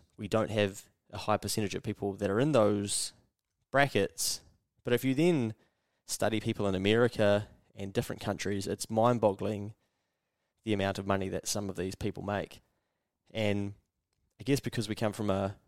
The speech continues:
a smaller country and we don't have the scale that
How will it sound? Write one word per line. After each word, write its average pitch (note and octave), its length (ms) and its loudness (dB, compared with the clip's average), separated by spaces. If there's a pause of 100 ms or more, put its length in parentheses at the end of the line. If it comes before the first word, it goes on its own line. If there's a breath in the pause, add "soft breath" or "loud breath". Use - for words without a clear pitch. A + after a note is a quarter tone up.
(140)
a G2+ 100 -12
smaller A2 340 -2
country G2+ 600 -2 (420)
and G2 720 -2 (720)
we A2 80 -4
don't G#2 140 2
have G#2 140 -4
the F2+ 60 -10
scale G2+ 520 2
that - 260 -6